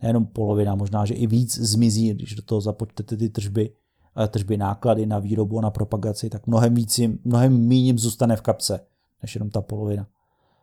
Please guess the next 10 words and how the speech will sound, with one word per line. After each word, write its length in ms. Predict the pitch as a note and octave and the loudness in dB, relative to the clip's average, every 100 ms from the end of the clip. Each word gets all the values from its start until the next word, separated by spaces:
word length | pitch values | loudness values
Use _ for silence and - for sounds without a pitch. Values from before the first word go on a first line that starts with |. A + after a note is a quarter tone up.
| _ _ - | _ _ -8
A 320 | G#2+ G2 F#2+ G2+ | -4 -2 -2 -2
takže, 480 | - G2+ G2+ G#2+ | -2 -2 0 2
eh, 300 | A2 A2 A2 - - A2 G#2 | 6 6 6 0 -8 -2 -2
proto 360 | G#2 B2+ A2 A#2+ | 0 0 0 0
prostě 320 | A2 A2+ A#2+ | 0 0 2
jdou 400 | A2+ A2+ A2+ A#2 | 4 6 4 2
do, 560 | A2+ A2+ A2 A2 A2 G#2+ | 2 4 6 6 4 2
do 100 | G#2+ | 0
toho, 280 | G#2+ A2+ A#2 | 0 0 0
že 420 | A2+ A2+ A2 A2 | 2 4 4 2